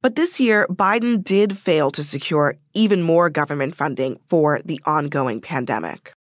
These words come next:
The White House didn't get the ten billion dollars it asked for from Congress,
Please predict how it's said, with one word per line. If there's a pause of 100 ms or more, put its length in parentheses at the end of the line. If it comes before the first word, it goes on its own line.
(220)
The
White
House
didn't
get
the
ten
billion
dollars
it
asked
for
from
Congress,